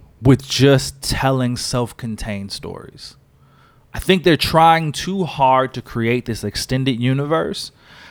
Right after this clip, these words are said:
And I think if they tried to shoehorn this in or make this the new starting point,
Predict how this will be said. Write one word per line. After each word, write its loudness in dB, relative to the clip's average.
And 2
I 2
think 0
if 0
they 4
tried 2
to -8
shoehorn 0
this 0
in -2
or 4
make 0
this 0
the -4
new 0
starting 0
point, -8